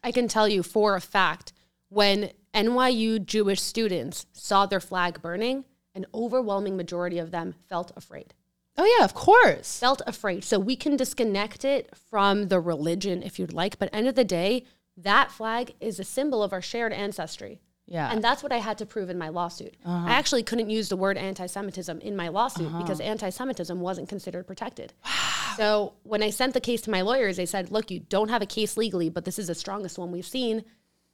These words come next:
Speaker 1: If you're ready to move forward with this, this could change things."
Speaker 2: Yeah. So you, did you, so you got it included as, like, an ethnic
Speaker 1: Yes.
Speaker 2: Yeah.
Speaker 1: Yes.
Speaker 2: That's the other thing. Like, a lot of people have such a short-sighted view of what Judaism or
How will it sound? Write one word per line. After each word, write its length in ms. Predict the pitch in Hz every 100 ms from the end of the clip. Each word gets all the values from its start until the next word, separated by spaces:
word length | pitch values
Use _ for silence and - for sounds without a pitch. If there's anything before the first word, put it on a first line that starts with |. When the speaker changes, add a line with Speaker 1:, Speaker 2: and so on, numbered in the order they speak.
| _ _ _ _ -
Speaker 1:
If 160 | -
you're 300 | 196 226 269
ready 240 | 233 233 226
to 80 |
move 240 | 190 202 196
forward 460 | - 233 240 196 170
with 160 | 160
this, 400 | 156 147 131 - - _ _ _ _
this 220 | 196 202
could 160 | - 196
change 340 | - 190 180
things." 400 | - - _ _ _ _
Speaker 2:
Yeah. 380 | 190 185 170 180
So 240 | - 254
you, 240 | 226 254 254 -
did 200 | 240 -
you, 220 | 277 294 - _
so 180 | - -
you 140 | 226 226
got 240 | 220 226
it 80 | 240
included 360 | 220 - 202 180
as, 200 | 175 -
like, 160 | 170
an 120 | 165 -
ethnic 560 | 170 - 160 143 - - _ _ _ _
Speaker 1:
Yes. 380 | 202 185 135 180
Speaker 2:
Yeah. 460 | 185 190 180 147 -
Speaker 1:
Yes. 220 | 214 175
Speaker 2:
That's 260 | 262 320 -
the 200 | 339 233
other 240 | 247 262
thing. 300 | 220 262 285
Like, 160 | 214 190
a 60 |
lot 220 | 196 190 220
of 160 | 262
people 240 | - 233 220
have 180 | 202
such 320 | 196 - 202 214
a 100 | 202
short-sighted 880 | - - - 196 185 - 185 175
view 300 | 165 165 175
of 180 | 190 165
what 200 | 165 -
Judaism 480 | - 170 170 170 165
or 320 | 156 156 151